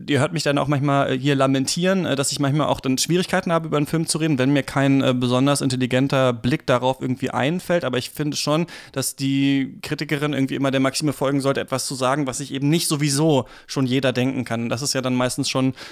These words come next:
eine recht, ähm, ja, eine, eine unnötige Kritik eigentlich, wenn wir schon ungefähr wissen, was da am Ende bei rauskommt. Ich denke nur, es kann spannend, also ich kö-, ich f-,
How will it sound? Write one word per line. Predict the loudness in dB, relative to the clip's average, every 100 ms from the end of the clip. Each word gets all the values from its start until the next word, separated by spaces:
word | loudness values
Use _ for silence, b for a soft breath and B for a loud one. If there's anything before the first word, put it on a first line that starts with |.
| B
eine | -2 0 2
recht, | 0 -2
ähm, | -2 2 0 -2 B B B B
ja, | 0 2
eine, | 4 2 2
eine | 0 0 0
unnötige | -8 -12 0 2 4 2 -4
Kritik | -6 -8 -8 -8
eigentlich, | -6 -6 -6 -4
wenn | -2
wir | 0
schon | -2
ungefähr | -2 -2 -4
wissen, | -6 -6 -4
was | -2
da | -2
am | -2 -2
Ende | -2
bei | -2
rauskommt. | 0 0 0 -4
Ich | -4 -2
denke | -2 0
nur, | 0 -2
es | -2
kann | -2
spannend, | -2 -2 -2 -2 -4
also | -4 -4
ich | -6 -6
kö-, | -6 -4
ich | -6 -8
f-, | -16